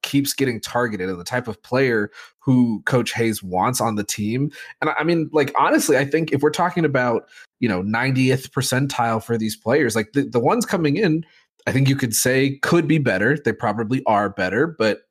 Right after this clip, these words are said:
a, a lot of profiles are just gonna end up being similar to what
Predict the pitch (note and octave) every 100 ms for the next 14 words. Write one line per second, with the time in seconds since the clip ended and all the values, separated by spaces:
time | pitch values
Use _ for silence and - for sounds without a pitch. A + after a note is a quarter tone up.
0 | _ _ _ _ _ _ _ _ _ _
1 | _ C3+ - C#3+ C#3 A3+ A3 - D3+ G#3+
2 | F#3 C3+ C3+ B2 A#2 C3 C3+ - C#3 C3+
3 | - B2+ F3 C#3 - D#3+ D3 C#3 C3 A#2+
4 | B2+ A#2+